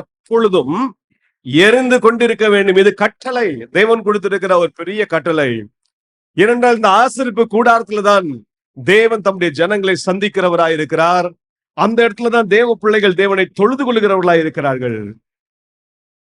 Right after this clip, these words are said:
அப்படி என்றால் அந்த ஆசரிப்பு கூடாரத்துல ஒரு மிக முக்கியமான ஒரு கட்டளை தேவன் கொடுத்தாரு. பலிபீடத்தில் இருக்கிற அக்கினி ஒரு நாளும், ஒரு நாளும் அழிந்து போகக்கூடாது. இது எதை காட்டுகிறது, காட்டுகிறது? நம்முடைய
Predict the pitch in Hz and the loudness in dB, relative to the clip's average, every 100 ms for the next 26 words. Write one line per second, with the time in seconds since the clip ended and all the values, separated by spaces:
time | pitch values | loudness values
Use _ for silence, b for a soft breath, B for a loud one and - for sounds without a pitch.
0 | _ 175 214 247 247 262 277 269 233 214 | _ -6 0 0 2 2 2 2 0 -2
1 | - 226 277 277 262 233 233 247 262 240 | 0 -2 -2 -2 -4 -4 -4 0 0 0
2 | 226 220 180 226 269 254 220 - - 262 | -2 -2 -2 -4 -2 -2 -4 -10 -4 -2
3 | 247 240 220 180 156 113 _ _ 190 185 | 0 0 0 0 -2 -6 _ _ -4 -4
4 | 226 190 196 180 160 175 190 135 131 180 | -4 -2 -2 -2 -6 -4 -2 -2 0 -2
5 | 185 _ _ _ - 196 285 294 285 277 | -2 _ _ _ -2 -2 -2 -4 -2 -2
6 | 208 254 240 226 208 196 151 165 - _ | -2 -8 -6 -6 -4 -4 -2 -4 -8 _
7 | - 311 294 247 165 156 185 226 240 247 | -4 0 0 0 -2 -2 0 2 4 6
8 | 247 254 254 262 262 262 262 247 208 190 | 6 6 6 6 6 4 6 4 2 -2
9 | 208 196 202 196 170 127 _ _ _ 135 | 0 0 0 0 -2 -8 _ _ _ -4
10 | 175 175 160 143 127 120 104 139 170 180 | -2 -2 -4 -8 -8 -12 -10 -6 -4 -2
11 | 185 185 180 180 170 175 180 175 170 185 | -2 -4 -4 -6 -4 -4 -4 -4 -2 -2
12 | 190 180 _ _ _ 127 135 127 | -2 -6 _ _ _ -8 -6 -2